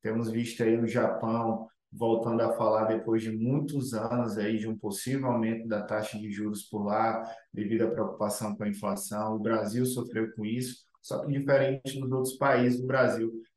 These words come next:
já tá numa, numa parte, né, do ciclo de política monetária mais avançada.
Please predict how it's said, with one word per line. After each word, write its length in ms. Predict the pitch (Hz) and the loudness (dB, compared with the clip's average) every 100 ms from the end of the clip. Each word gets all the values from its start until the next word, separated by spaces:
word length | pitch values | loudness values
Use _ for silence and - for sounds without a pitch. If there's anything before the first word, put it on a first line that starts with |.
| - | -2
já 200 | 117 117 | 0 2
tá 240 | 117 120 | 2 4
numa, 440 | 123 127 123 123 | 4 6 6 6
numa 360 | 117 113 113 107 | 4 0 0 0
parte, 480 | 120 127 143 - 110 | 2 4 4 0 -4
né, 260 | 110 123 | 0 2
do 120 | 113 110 | 2 -2
ciclo 380 | - 110 110 | -4 -8 -6
de 160 | 107 113 - | -4 -4 -6
política 400 | - 110 110 - | -4 -4 -4 -6
monetária 500 | 110 110 110 123 113 | -6 -6 -2 2 2
mais 180 | - - | 2 2
avançada. 680 | 135 143 147 113 104 98 - | 2 2 0 2 2 0 -4